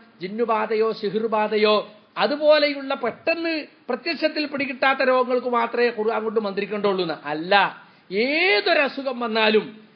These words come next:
നമുക്ക് ഖുർആൻ കൊണ്ട് മന്ത്രിക്കാം. കാരണം ഖുർആൻ ശിഫയാണ്. പക്ഷെ ഇന്നിപ്പോ അതിനെ കളിയാക്കാ.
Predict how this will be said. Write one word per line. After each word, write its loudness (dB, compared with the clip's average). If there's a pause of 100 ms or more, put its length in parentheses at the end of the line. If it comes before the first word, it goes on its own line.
നമുക്ക് -8
ഖുർആൻ -4
കൊണ്ട് -10
മന്ത്രിക്കാം. -6
കാരണം -8
ഖുർആൻ -2
ശിഫയാണ്. 2 (460)
പക്ഷെ 0
ഇന്നിപ്പോ 2
അതിനെ -2
കളിയാക്കാ. 2